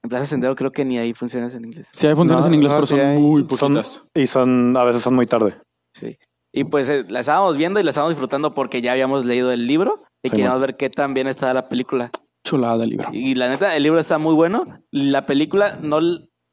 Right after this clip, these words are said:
Speaker 1: no le hace tanto mérito, pero igual es entretenida.
Speaker 3: A mí, a mí me gustó bastante, pero
Speaker 1: La
Speaker 3: no he
Speaker 1: película
Speaker 3: leído
Speaker 1: a mí
Speaker 3: el
Speaker 1: también
Speaker 3: libro.
Speaker 1: me gustó mucho.
Speaker 2: Es de, ajá, la
Speaker 4: La
Speaker 2: película está
Speaker 4: referencia.
Speaker 2: súper genial. O sea, los cambios están justificados, pues,
Speaker 1: Sí.
Speaker 2: porque, o sea, estamos hablando que en el libro pasan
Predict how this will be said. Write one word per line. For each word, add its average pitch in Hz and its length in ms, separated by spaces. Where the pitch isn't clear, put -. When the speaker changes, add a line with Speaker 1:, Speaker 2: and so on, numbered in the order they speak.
Speaker 1:
no 151 280
le 269 80
hace 277 140
tanto 262 260
mérito, 247 320
pero 185 160
igual 160 220
es 165 100
entretenida. 160 540
Speaker 3:
A 127 40
mí, 143 100
a 160 260
mí 135 60
me 165 120
gustó 139 200
bastante, 117 320
pero 113 200
Speaker 1:
La 117 40
Speaker 3:
no 120 40
he 120 40
Speaker 1:
película - 0
Speaker 3:
leído 120 120
Speaker 1:
a - 20
mí 120 60
Speaker 3:
el 113 80
Speaker 1:
también - 140
Speaker 3:
libro. - 60
Speaker 1:
me 226 60
gustó 175 200
mucho. 196 200
Speaker 2:
Es 175 220
de, 190 220
ajá, 185 140
la 165 60
Speaker 4:
La 151 120
Speaker 2:
película 175 260
está 160 120
Speaker 4:
referencia. 180 180
Speaker 2:
súper 190 160
genial. 151 420
O 139 60
sea, 135 220
los 151 260
cambios 190 500
están 143 320
justificados, 143 680
pues, 127 120
Speaker 1:
Sí. 160 40
Speaker 2:
porque, 127 200
o - 20
sea, 120 160
estamos 147 240
hablando 139 280
que 156 100
en 135 60
el 123 100
libro 135 240
pasan 135 480